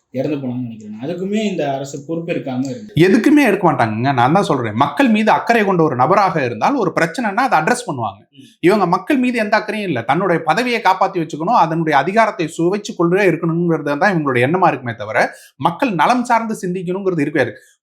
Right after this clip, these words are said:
Speaker 2: ஒருத்தருக்கு ஒரு தவறு நடந்துருச்சுன்னு வச்சுக்கோங்க, "ஐயோ இது தவறு, நான் இதை சரி செஞ்சு கொடுக்குறேன்னு" சொல்றவன் தான் நல்ல தலைவனா இருப்பான்.
Speaker 1: ம்.
Speaker 2: அதை தவறே நடக்கல, அப்படிலாம் ஒண்ணும் இல்லவே இல்லைங்க, நீங்க ஏதோ கனவு கண்டிக்கீங்க அப்படின்னு இவங்க சொல்றாங்க அப்படின்னாக்க, நம்ம வந்துட்டு அவர்கள் என்ன மாதிரியான நடவடிக்கையில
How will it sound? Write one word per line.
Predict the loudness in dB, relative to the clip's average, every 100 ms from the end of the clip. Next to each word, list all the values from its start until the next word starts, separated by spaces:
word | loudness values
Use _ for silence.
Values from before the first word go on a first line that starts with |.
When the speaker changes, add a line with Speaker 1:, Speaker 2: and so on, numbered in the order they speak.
| -2
Speaker 2:
ஒருத்தருக்கு | 0 0 0
ஒரு | 0
தவறு | 0 0 -2
நடந்துருச்சுன்னு | -4 -4 -6 -8
வச்சுக்கோங்க, | -10 -8 -8 -4
"ஐயோ | -2 0 -2 -4
இது | -8 -8
தவறு, | 0 0 2 -2 -4 -2
நான் | -4
இதை | -4
சரி | -2 -2 0
செஞ்சு | -4 -4
கொடுக்குறேன்னு" | -4 -2 0 0
சொல்றவன் | 2 2 2
தான் | 2 0
நல்ல | -2 0
தலைவனா | 0 -2 -2
இருப்பான். | -4 -8 -12
Speaker 1:
ம். | -14 _ 0
Speaker 2:
அதை | 0 2
தவறே | 2 4 2
நடக்கல, | 0 -4 -2 0 2 2
அப்படிலாம் | -2 -6 -4 -4
ஒண்ணும் |
இல்லவே | -2 -2 0
இல்லைங்க, | 0 -2 -2
நீங்க | -2 0
ஏதோ | 0
கனவு | 2 0 0 -2
கண்டிக்கீங்க | -4 -4 -4 -2 -4 -8 _ -6
அப்படின்னு | 0 2 0 0
இவங்க | -2 -4
சொல்றாங்க | -4 0 0 0 -4 -4
அப்படின்னாக்க, | -4 -4 -4 -2 -2 -2
நம்ம | 0 0 2
வந்துட்டு | 2 2
அவர்கள் | 4 2 0
என்ன | 0 2 2
மாதிரியான | 2 2 0 0 -2 -2
நடவடிக்கையில | 0 -2 -6 -6